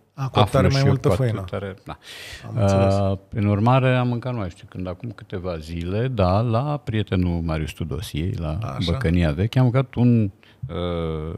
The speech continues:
Speaker 2: confit canar, o
Speaker 1: Da,
Speaker 2: pulpă
Speaker 1: da,
Speaker 2: de
Speaker 1: da,
Speaker 2: rață
Speaker 1: știu.
Speaker 2: cu mămăligă
Speaker 1: Cu mămăligă,
Speaker 2: de aia
Speaker 1: o știu.
Speaker 2: mai lichidă un pic, nu chiar lichidă, și
Speaker 1: Eu
Speaker 2: cu
Speaker 1: m-,
Speaker 2: trufe.
Speaker 1: eu
Speaker 2: Cu
Speaker 1: mâncasei
Speaker 2: trufe.
Speaker 1: și eu cu domnul Schmidt.
Speaker 2: A,
Speaker 1: Aia e.
Speaker 2: aceea, da. Așa. Dar mămăliga este, între-, uh,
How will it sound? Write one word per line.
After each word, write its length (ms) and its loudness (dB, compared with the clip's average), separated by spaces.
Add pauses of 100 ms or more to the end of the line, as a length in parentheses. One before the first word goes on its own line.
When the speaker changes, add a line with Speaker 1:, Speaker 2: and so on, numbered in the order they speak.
Speaker 2:
confit 400 -4
canar, 400 -2
o 100 -12 (100)
Speaker 1:
Da, 60 -4
Speaker 2:
pulpă 180 -2
Speaker 1:
da, 60 0
Speaker 2:
de 60 -2
Speaker 1:
da, 60 0
Speaker 2:
rață 140 0
Speaker 1:
știu. 160 -4
Speaker 2:
cu 80 -4
mămăligă 320 0
Speaker 1:
Cu 60 2
mămăligă, 280 4
Speaker 2:
de 60 4
aia 100 6
Speaker 1:
o 40 6
știu. 220 0 (560)
Speaker 2:
mai 320 0
lichidă 440 -4
un 120 0
pic, 160 -8
nu 120 2
chiar 300 -4
lichidă, 380 -6
și 80 -6
Speaker 1:
Eu 80 -4
Speaker 2:
cu 60 0
Speaker 1:
m-, 80 0
Speaker 2:
trufe. 400 0 (200)
Speaker 1:
eu 60 -6
Speaker 2:
Cu 60 -2
Speaker 1:
mâncasei 320 2
Speaker 2:
trufe. 140 2
Speaker 1:
și 120 -2
eu 60 2
cu 120 -6
domnul 240 0
Schmidt. 440 -8
Speaker 2:
A, 160 0
Speaker 1:
Aia 140 0
e. 20 0
Speaker 2:
aceea, 440 -2
da. 200 -4 (460)
Așa. 320 -10 (300)
Dar 220 6
mămăliga 540 8
este, 360 4
între-, 360 4 (200)
uh, 320 8